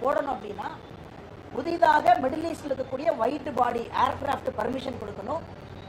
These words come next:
இந்தியால இருந்து வைட் பாடி ஏர்கிராஃப்ட் மிடில் ஈஸ்டுக்கு போகணும். அப்படின்னா, பிசினஸ் கிளாஸோட, எக்ஸிகியூட்டிவ் கிளாஸோட அந்த பெரிய விமானம். அதான் இன்னைக்கு இருக்கக்கூடிய நிலைமை. இன்னைக்கு கோயம்புத்தூர் மக்களுக்காக நாங்கள் போராடி கொண்டிருக்கிறது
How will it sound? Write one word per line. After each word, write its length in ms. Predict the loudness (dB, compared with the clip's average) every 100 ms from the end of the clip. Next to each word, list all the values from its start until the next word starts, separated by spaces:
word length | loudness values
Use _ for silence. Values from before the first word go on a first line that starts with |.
| -8
இந்தியால 380 | -6 0 6 6
இருந்து 320 | 6 0 -2
வைட் 300 | 0 0 0
பாடி 220 | 2 0 0
ஏர்கிராஃப்ட் 440 | -2 -2 -4 -4 -6
மிடில் 220 | -4 -2
ஈஸ்டுக்கு 260 | -4 -6 -8
போகணும். 200 | -8 -8
அப்படின்னா, 220 | -6 -4
பிசினஸ் 340 | -4 -4 -6 -4
கிளாஸோட, 360 | -6 -4 -4 -6 -8 -16 -16 -6
எக்ஸிகியூட்டிவ் 460 | -6 -4 -6 -4 -4
கிளாஸோட 220 | -4 -4
அந்த 160 | -2 -2
பெரிய 260 | -4 -4 -4
விமானம். 360 | -2 -4 -4
அதான் 160 | -4 -2
இன்னைக்கு 280 | -2 -4 -4
இருக்கக்கூடிய 360 | -6 -6 -6 -2
நிலைமை. 240 | -4 -4 -12 -16 -16 -16 -16 -16 -16 -18 -8
இன்னைக்கு 400 | -2 0 0 2
கோயம்புத்தூர் 400 | 2 2 0 0
மக்களுக்காக 560 | 0 -2 -2 0 0 0
நாங்கள் 280 | -2 -2 -4
போராடி 320 | -2 2 2 2
கொண்டிருக்கிறது 560 | -4 -10 -8 -2 -2